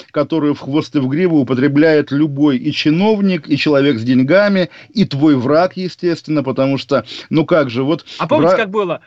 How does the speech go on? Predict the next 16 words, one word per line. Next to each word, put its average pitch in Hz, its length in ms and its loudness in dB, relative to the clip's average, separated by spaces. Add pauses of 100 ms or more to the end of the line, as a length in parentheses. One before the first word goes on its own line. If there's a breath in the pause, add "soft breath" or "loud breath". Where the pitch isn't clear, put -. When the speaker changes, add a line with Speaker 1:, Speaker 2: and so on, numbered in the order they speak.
(100)
Speaker 2:
этого 151 340 -10
в - 40 -18
песне? 165 460 -4
«И 160 120 -2
дворник 175 480 0
маленький 180 420 -2
таджик 175 480 -2
с - 80 -20
лопатой 165 460 -2
по 175 180 0
двору 160 260 0
бежит». 170 420 0
И 151 40 -2
он 214 140 0
вот 208 140 0
будет, 196 300 0